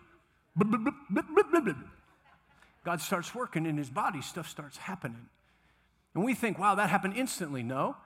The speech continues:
it happened suddenly. Something was preparing until, preparing until. God is preparing us until, and then suddenly, suddenly.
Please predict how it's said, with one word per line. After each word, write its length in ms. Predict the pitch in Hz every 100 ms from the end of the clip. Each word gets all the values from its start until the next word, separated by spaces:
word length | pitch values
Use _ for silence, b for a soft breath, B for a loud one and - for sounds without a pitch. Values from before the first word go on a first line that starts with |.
| B B
it 100 | 123
happened 360 | 151 151 135
suddenly. 920 | - - - - 240 147 117 113 - _ _ b b b b
Something 360 | - 196 190
was 160 | 180 156
preparing 840 | - 165 - - 254 269 185 156 156
until, 760 | 160 160 151 - 240 117 - _ _ b b -
preparing 540 | 165 - 208 202 165
until. 540 | 156 143 - 294 139 B B -
God 160 | 208
is 120 | 180
preparing 760 | - - - - - 262 190 147
us 280 | 156 156 - - _ 156
until, 880 | 147 143 143 - 294 185 143 202 220 - _ _ _ _ _ _ _ _ _ _ _ _ _
and 240 | 135 131 131
then 420 | 226 214 165 143 - _ - - - _ _ _ _ _ _
suddenly, 760 | - - - - 151 135 117 107 - _ _ _ _ _ _ _ _ _
suddenly. 600 | - - 240 175 123